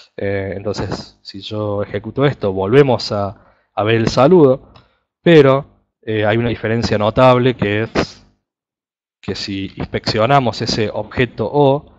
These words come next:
vamos a ver que ahora ya se transforma en un objeto en sí mismo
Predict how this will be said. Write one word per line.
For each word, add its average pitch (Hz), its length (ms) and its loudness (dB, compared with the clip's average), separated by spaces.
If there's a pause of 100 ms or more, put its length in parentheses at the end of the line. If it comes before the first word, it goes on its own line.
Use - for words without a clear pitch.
(260)
vamos 113 200 -6
a 110 60 2
ver 117 180 2
que - 120 -4
ahora 110 180 2
ya 110 160 -2
se - 140 -8
transforma 104 480 -6
en 104 80 -6
un 107 320 -10
objeto 117 520 -4
en 104 120 -10
sí - 140 -10
mismo 123 460 -10